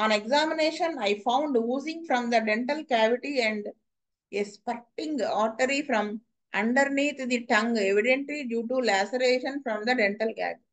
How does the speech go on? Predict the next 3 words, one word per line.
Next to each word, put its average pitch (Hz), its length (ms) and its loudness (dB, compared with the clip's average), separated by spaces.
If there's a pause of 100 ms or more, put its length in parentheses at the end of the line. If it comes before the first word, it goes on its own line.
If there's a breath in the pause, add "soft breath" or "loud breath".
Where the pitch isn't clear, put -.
(1120)
డెంటల్ 247 480 2
గ్యాగ్ 254 380 6
అంటే, 277 640 0